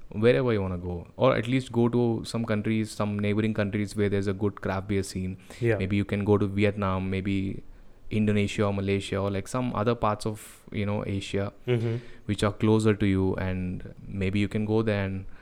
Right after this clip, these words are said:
Speaker 1: try these, try whatever the commercial, you know, classic styles that are available there.
Speaker 2: Yeah.
Speaker 1: Uh, so that will really help you under-, get a good understanding on beer styles.
Speaker 2: Yeah,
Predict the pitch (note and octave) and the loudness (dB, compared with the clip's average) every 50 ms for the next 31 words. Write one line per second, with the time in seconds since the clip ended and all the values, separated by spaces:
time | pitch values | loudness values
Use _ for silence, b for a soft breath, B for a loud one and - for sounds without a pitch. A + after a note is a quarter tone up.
0 | B B B B B B - - G#2 G2 G#2 G2 G2+ G2 F#2+ F#2+ G2 - - - | B B B B B B -2 0 2 2 2 2 2 0 0 -2 -4 -8 -10 -6
1 | - G#2 G2+ G#2 G2+ G#2 A2 B2+ C#3+ C#3+ A#2 G#2 - G2 G2 G2+ G2+ - - G#2 | 0 2 2 4 4 4 4 4 4 4 2 2 0 0 0 0 0 0 -2 -2
2 | G2+ G2 F#2+ F#2+ F#2 - - - - - F#2+ F#2+ F2+ - - F#2+ F#2 - - G2 | -2 -2 -2 -2 -4 -6 -10 -14 -10 -8 -6 -6 -4 -2 -4 -4 -2 -4 -6 -8
3 | - - - - F#2+ F#2+ F#2+ F#2+ F#2+ - - F#2+ F2+ F#2 F#2 F2+ F2+ F2+ F2+ E2+ | -8 -6 -4 -2 -2 -2 -2 -4 -4 -4 -4 -2 -2 -2 0 0 -2 -2 -2 -4
4 | - F#2 F2 E2+ E2+ F2+ F2+ - - - - A2 G#2+ G2+ F#2 F2 F2+ - - F#2+ | -4 -4 -4 -4 -4 -6 -8 -10 -10 -4 -2 0 0 0 -2 -4 -6 -6 -4 -4
5 | F#2+ F#2 F2 F#2+ F#2 F#2 F#2+ F#2+ F#2+ F#2 F#2+ F#2+ F#2 - F#2+ F#2 F#2 F2+ F2+ F#2 | -4 -2 -2 -2 -2 0 0 0 2 2 2 0 0 0 2 2 2 2 0 -2
6 | F2+ - - F#2+ G2 G2 F#2 G2+ G2 F#2 G#2 G2 F#2 F2 F2+ - G2+ G2+ G#2 G#2 | -4 -4 -6 -6 -8 -4 -2 -2 0 2 2 2 2 0 0 -4 -2 2 2 2
7 | G#2+ G2 - - - - F2+ G2 F#2+ F#2+ - - - F#2 F2+ F#2 F#2 F#2 F2+ F2+ | 2 2 -2 -6 -6 -4 -4 -2 -2 -2 -4 -4 -6 -4 -2 -2 -2 -2 -4 -4
8 | F2+ F2+ F2+ F2+ - - F2+ F#2+ G2+ - - - - - - A2 G#2 G2+ | -2 -4 -4 -4 -6 -8 -8 -8 -8 -10 -14 -18 -14 -6 -4 -4 -4 -4